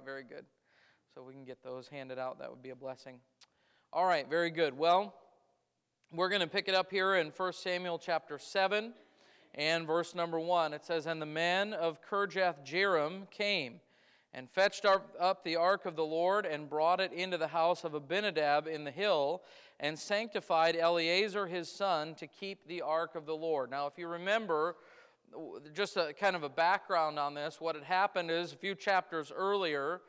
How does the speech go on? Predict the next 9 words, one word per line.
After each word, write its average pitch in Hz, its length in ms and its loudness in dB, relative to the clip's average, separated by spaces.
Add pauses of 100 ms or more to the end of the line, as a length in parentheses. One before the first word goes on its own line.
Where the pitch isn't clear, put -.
(480)
the, 143 320 -2
the 143 300 -4
Philistines 214 680 0
had 175 160 -4
come 196 300 -2
to 180 100 -8
battle 175 420 2
against 170 500 -4
Israel, 196 640 -2